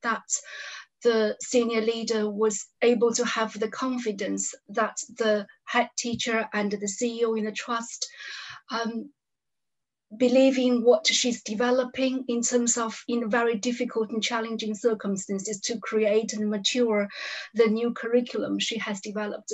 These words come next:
for the school. And also its relentless focus on what really matters in these difficult situations when it's hard with all these managing the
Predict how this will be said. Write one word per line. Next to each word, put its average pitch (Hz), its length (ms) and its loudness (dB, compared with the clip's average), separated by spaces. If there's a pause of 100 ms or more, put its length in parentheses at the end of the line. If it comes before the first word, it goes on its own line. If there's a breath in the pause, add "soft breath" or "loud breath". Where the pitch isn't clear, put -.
for 214 80 -10
the 202 100 -8
school. - 460 -8 (1040 loud breath)
And 254 240 2
also 277 380 8
its 247 420 4
relentless 247 760 4
focus 226 600 0
on 220 280 -4 (100)
what 240 380 4
really 233 440 2
matters 214 600 -2
in 220 220 -2
these 214 240 -4
difficult 226 480 -4
situations 214 880 -2
when 214 240 -2
it's 208 200 -2
hard 220 500 -4
with 214 240 0
all 226 160 -2
these 220 280 0 (480 loud breath)
managing 233 720 2
the 214 320 2